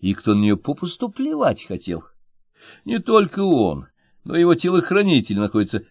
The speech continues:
вне привычной ей системы и относится к ней примерно так же, как она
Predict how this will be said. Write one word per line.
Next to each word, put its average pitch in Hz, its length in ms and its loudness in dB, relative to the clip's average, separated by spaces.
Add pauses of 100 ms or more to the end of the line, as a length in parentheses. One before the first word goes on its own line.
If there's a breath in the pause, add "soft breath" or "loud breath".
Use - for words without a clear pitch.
(100)
вне 160 480 0
привычной 113 640 -2
ей 95 120 4
системы 117 540 -4 (180 soft breath)
и 92 100 0
относится 185 800 -2
к - 60 -8
ней 101 140 -2
примерно 98 320 -2
так 233 260 -4
же, 110 100 -6
как - 200 -8
она 95 220 2